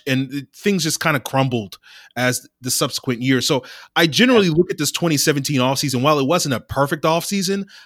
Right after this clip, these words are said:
I feel like for the most part, with signings like Poe and Crawford, and even though Takk didn't quite work out, like, the thought process behind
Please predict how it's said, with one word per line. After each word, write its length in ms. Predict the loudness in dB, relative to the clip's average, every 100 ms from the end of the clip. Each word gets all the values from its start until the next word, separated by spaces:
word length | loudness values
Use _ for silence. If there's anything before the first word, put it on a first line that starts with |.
| -4
I 100 | -2
feel 320 | -2 0 0
like 240 | 2 -2 -6 _ _ _ _ _ _
for 160 | 0 2
the 100 | 2
most 460 | 2 4 6 4
part, 360 | 2 0 0 -2 -6
with 240 | -6 -6 _ _
signings 400 | -4 0 0 0
like 160 | -2 -2
Poe 360 | 0 2 4
and 120 | 2 -2
Crawford, 800 | -2 -2 0 0 2 2 2
and 260 | 0 -4 -4
even 220 | -4 -2
though 140 | 0 0
Takk 280 | 0 0
didn't 180 | 0 -4
quite 220 | -2 -2
work 240 | -2 -2 2
out, 300 | 2 2 -4 -20 -6
like, 160 | -4 -4 _ _ _ -4
the 140 | -4
thought 340 | 0 0 0 2
process 420 | 0 2 0 -2
behind 480 | -2 0 0 0